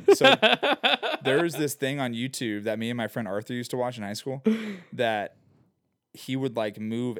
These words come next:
Speaker 1: air. Like, it was like a, uh, I don't even know how to explain it, but he,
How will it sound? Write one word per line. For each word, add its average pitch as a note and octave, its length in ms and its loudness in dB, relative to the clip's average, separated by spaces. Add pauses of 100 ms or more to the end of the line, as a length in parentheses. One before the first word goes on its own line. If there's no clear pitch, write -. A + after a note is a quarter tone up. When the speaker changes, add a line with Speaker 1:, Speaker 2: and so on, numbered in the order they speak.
Speaker 1:
air. G2+ 360 -6 (580)
Like, G#2 420 -4
it B2 100 -2
was A2+ 180 -4
like A2 180 -2
a, F#2+ 280 -4 (100)
uh, F#2+ 440 -6 (720)
I G#2+ 40 -14
don't G2+ 100 -8
even G2+ 100 -6
know G2 100 -6
how G2 80 -8
to F#2+ 40 -6
explain G2 340 -10
it, F2+ 80 -8
but G#2+ 120 -2
he, A#2+ 260 -6